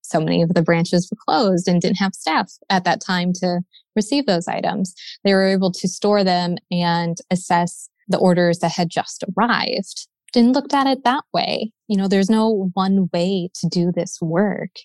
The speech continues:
It is so large and it's unwieldy, but it can be adapted to suit the needs of those who are doing it. You know, at the same time that I was doing this huge project with our young adult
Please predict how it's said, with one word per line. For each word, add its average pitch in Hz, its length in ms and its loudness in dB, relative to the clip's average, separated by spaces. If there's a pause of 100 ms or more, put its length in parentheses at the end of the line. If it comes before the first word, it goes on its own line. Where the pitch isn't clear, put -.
(280)
It 185 80 6
is 214 500 2
so 190 260 2
large 180 460 2
and 196 120 4
it's 185 160 2
unwieldy, 185 840 0 (680)
but 196 200 2
it 185 220 0
can 196 160 6
be 175 560 2 (500)
adapted 180 640 2
to 190 180 2
suit - 360 -2
the 170 60 0
needs 180 340 2
of 170 160 -2 (120)
those 180 340 0
who 190 100 -4
are 175 120 0
doing 175 400 -2
it. 190 280 -6 (240)
You 185 80 4
know, 180 60 4
at 170 60 0
the 185 100 2
same 180 220 2
time 175 400 0
that - 160 -6 (580)
I 180 160 4
was 170 200 4
doing 175 320 4
this 170 220 0 (280)
huge 208 520 4
project 214 680 2
with 185 140 0
our 180 120 2
young 170 240 0
adult 170 240 -2